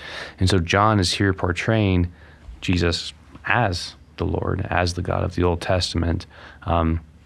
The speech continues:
manifested by this sign. And that, um, that ties directly to Jesus's second reply to Martha, right? It, "Did I not tell you that if you believed, you would see the glory of God?"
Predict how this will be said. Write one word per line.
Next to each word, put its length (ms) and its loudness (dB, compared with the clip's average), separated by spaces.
manifested 720 0
by 220 -2
this 160 -8
sign. 500 -8
And 160 6
that, 180 6
um, 440 4
that 260 0
ties 320 2
directly 400 0
to 340 0
Jesus's 760 -2
second 400 2
reply 340 0
to 140 -4
Martha, 560 -2
right? 220 -4
It, 160 -6
"Did 100 2
I 60 4
not 240 2
tell 180 2
you 140 4
that 120 2
if 120 2
you 80 2
believed, 440 2
you 60 2
would 140 2
see 240 2
the 100 0
glory 400 2
of 160 -6
God?" 400 0